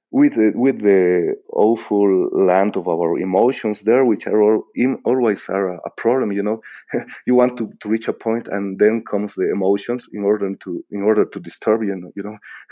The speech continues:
<laughs> So the, the film could be, the film they are writing is, is, uh, about a man who has a mission and he has to come to this town because he will, in, in a way, he will save the town.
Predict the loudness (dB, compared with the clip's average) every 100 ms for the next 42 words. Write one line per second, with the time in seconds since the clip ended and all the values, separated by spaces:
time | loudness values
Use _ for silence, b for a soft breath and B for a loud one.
0 | B -6 -6 B B 2 2 2 0 -2
1 | 0 0 0 -2 -6 0 0 0 -2 -2
2 | 0 4 4 4 2 0 0 0 -2 -2
3 | -10 -12 -10 -10 -4 -2 -4 -6 B B
4 | -4 -2 0 0 2 0 -2 -6 -6 -4
5 | -4 -4 -4 -6 -10 -10 -10 -12 -8 -8
6 | -6 -8 -10 -10 -8 -6 -8 -6 -4 -4
7 | -6 _ b b b -10 -6 -4 -4 -2
8 | 0 0 -4 B B B _ -6 -4 -4
9 | 0 2 0 0 -4 -4 -2 -2 -2 -4
10 | -8 -8 -8